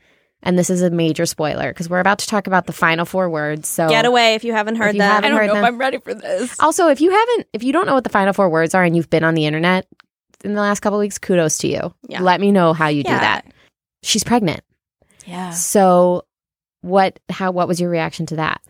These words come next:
Speaker 2: I was, first of all, I guess, like, I was so transfixed, I didn't even realize we were coming up on the last four words. So I, we had to, like, re-
Speaker 1: Really?
Speaker 2: Yeah.
Speaker 1: I counted every single exchange from the minute they were sitting in the gazebo.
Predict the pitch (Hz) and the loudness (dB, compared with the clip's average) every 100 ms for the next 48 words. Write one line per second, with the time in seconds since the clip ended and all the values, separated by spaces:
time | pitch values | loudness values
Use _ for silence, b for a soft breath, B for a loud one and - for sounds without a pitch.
0 | _ 214 226 311 494 - _ _ _ - | _ 0 2 2 0 -8 _ _ _ -14
1 | 208 269 269 226 196 202 214 262 - - | -2 -2 2 2 2 0 0 0 -2 -14
2 | - 208 196 202 202 - 202 202 220 202 | -4 -2 0 0 0 0 0 0 -4 -4
3 | - 180 - 180 185 190 202 190 170 175 | -4 -6 -2 -2 -2 -4 -4 -4 -4 -4
4 | 175 170 - 180 160 127 190 214 220 226 | -6 -10 -6 -6 -6 -8 -6 -4 -2 -4
5 | - 247 240 254 269 254 208 170 165 202 | -4 -4 -2 -2 -4 -4 -2 0 -2 -2
6 | 202 185 170 180 185 202 247 311 202 208 | -2 -2 2 4 6 6 4 2 0 0
7 | 294 440 202 175 190 220 - 285 269 269 | 2 2 2 0 0 -2 0 0 2 2
8 | 220 - 190 170 202 196 - 180 175 175 | 0 0 0 2 -2 -2 0 0 2 0
9 | 170 - 170 156 165 190 214 _ _ _ | -2 -6 -6 -6 -6 -8 -12 _ _ _
10 | 226 185 170 170 165 160 165 175 165 160 | -6 -2 0 0 0 -2 -4 -4 -4 -4
11 | 156 151 135 - - - | -4 -6 -10 -12 -10 -10